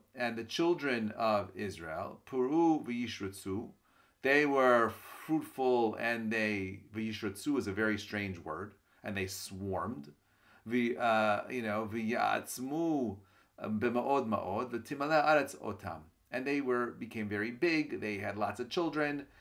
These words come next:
they became very strong, and the land became filled with them. Rashi tells us, v'yishratzu, shahayu yolodot shisha b'kerkam echad. They would give birth six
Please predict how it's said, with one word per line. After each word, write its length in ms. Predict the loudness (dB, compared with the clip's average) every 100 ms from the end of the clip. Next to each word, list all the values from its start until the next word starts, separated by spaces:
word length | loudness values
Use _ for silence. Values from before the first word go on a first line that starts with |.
| -8
they 100 | -2
became 340 | 0 -2 -4 0
very 240 | 0 0
strong, 640 | -4 -2 2 6 6 2 -2
and 160 | -2
the 60 | -2
land 320 | 2 0 0
became 420 | -6 -4 -6 -6 -4
filled 420 | 2 2 2 -2
with 220 | -4 -4 -12 -4
them. 320 | -2 -2 -10 -20 -20 -20 -6
Rashi 480 | -2 0 0 -2 -2
tells 280 | 2 2 2
us, 120 | -4
v'yishratzu, 800 | -4 -4 -4 -6 -2 2 2 0 -10
shahayu 560 | -6 0 0 2 -2 0
yolodot 540 | 0 0 2 2 2
shisha 680 | -4 -6 -6 0 4 4 2 -8 -20 -20 -14
b'kerkam 600 | -8 -2 -2 0 4 2 2 0
echad. 240 | 2 2
They 120 | 2
would 140 | -2 0
give 460 | -2 -2 -14 -18 -6
birth 360 | 2 2 2
six 380 | -4 -4 -4 -6